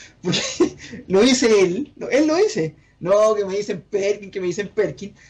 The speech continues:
y tiene relación con, más allá, más allá de eso, de, de lo que, de lo que hemos hablado muchas, muchas veces, muchachos, de que él está pendiente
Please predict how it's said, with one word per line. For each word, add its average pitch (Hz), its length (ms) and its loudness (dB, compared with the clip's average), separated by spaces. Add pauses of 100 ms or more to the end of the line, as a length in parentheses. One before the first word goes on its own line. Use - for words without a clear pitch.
(360)
y 170 140 -4
tiene 254 220 2
relación 254 440 0
con, 269 240 -6
más 233 160 0
allá, 240 240 0
más 226 140 0
allá 247 120 -2
de 233 60 -2
eso, 254 280 -8
de, 190 220 -10
de 180 80 -2
lo 185 80 0
que, 196 160 0 (100)
de 160 280 -10
lo 170 100 -4
que 185 80 2
hemos 226 160 2
hablado 226 320 2
muchas, 247 320 -6
muchas 220 300 -8
veces, 330 240 -4
muchachos, 254 360 -4
de 208 120 2
que 208 120 2
él 262 200 -4
está 247 260 -2
pendiente 247 800 -2